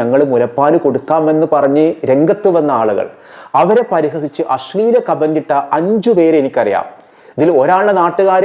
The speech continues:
കൈകാര്യം ചെയ്തപ്പോൾ അതൊരു വാർത്തയായി, ജോർജ് എന്ന പേരിലൊരാൾ. അപ്പൊ ഇത്തരം ഒരു ക്രിമിനലുകൾ, ഇവരെ ക്രിമിനലുകൾ എന്നോ അതിനപ്പുറമുള്ള വേർഡുകളാണ് വിളിക്കേണ്ടത്. ഈ ആളുകളൊക്കെ നമ്മുടെ കൂട്ടത്തിൽ, ഇവരൊക്കെ ഈ, ഈ അഭിപ്രായങ്ങൾ പറയണത് സേഫ് സോണിൽ ഇരുന്നിട്ടാണ്.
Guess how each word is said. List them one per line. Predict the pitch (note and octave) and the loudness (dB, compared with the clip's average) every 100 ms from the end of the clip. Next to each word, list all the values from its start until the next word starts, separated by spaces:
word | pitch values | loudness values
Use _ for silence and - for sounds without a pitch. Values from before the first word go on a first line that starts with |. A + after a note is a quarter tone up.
| F#3 | 0
കൈകാര്യം | D#3+ D#3 F3 F3+ F3 | -2 0 0 0 0
ചെയ്തപ്പോൾ | E3 D#3+ D#3 G3 A3 - - - | 0 0 0 -2 -2 -6 -18 -2
അതൊരു | F3+ F#3+ E3+ | 2 2 2
വാർത്തയായി, | D3 D3 C3+ G2 D#2+ - _ _ C#3 | 0 0 -2 -2 -6 -12 _ _ -6
ജോർജ് | C3 D3+ E3+ D3+ | -2 0 0 0
എന്ന | E3 C#3+ | 0 0
പേരിലൊരാൾ. | C3+ B2 G#2+ F#2 - - _ - - | 0 0 -2 -4 -8 -20 _ -10 -2
അപ്പൊ | G#3+ G3+ | -2 0
ഇത്തരം | F#3 - C4 C4+ B3 | -4 0 0 2 0
ഒരു | B3 - - - | -2 -6 -20 -10
ക്രിമിനലുകൾ, | E3+ D#3+ F#3 A3+ A3 F3 - - - | -2 -2 0 0 2 0 -2 -10 -14
ഇവരെ | G#2 E3+ - | -4 -4 -4
ക്രിമിനലുകൾ | C3+ C3 D3 D#3+ D#3+ E3 | -6 -4 -2 -2 0 0
എന്നോ | E3 D3+ | 0 0
അതിനപ്പുറമുള്ള | B2 D3 - - F#3+ F#3 F3 D3 | 0 0 -2 -2 2 2 2 2
വേർഡുകളാണ് | C#3 C#3 C#3 C3 | 2 2 2 0
വിളിക്കേണ്ടത്. | A#2 A#2 F#2+ F2+ F2+ - _ - - - - D3+ | -2 -4 -6 -6 -8 -12 _ -20 -20 -18 -2 0
ഈ | F3+ | 0
ആളുകളൊക്കെ | C#3+ D#3 D#3+ D#3+ E3 C3+ | 0 0 2 0 0 -2
നമ്മുടെ | B2+ D3 F3 | 0 0 0
കൂട്ടത്തിൽ, | D3 C3+ D3 D3+ | 0 -2 -2 -2
ഇവരൊക്കെ | G#3+ G#3+ A3 | -2 2 2
ഈ, | G#3+ E3 E3+ | 2 0 -2
ഈ | D#3 | -2
അഭിപ്രായങ്ങൾ | E3 F#3 F#3+ G3 G3+ F#3 | -2 0 0 2 0 0
പറയണത് | F3 E3 D#3+ E3 D#3+ - - - | -2 0 0 -2 -4 -20 -14 0
സേഫ് | D#3 F3 D3+ | 0 0 -2
സോണിൽ | F#3 F#3+ F#3 | 2 2 2
ഇരുന്നിട്ടാണ്. | F3+ F3 D3 - | 0 0 -2 -2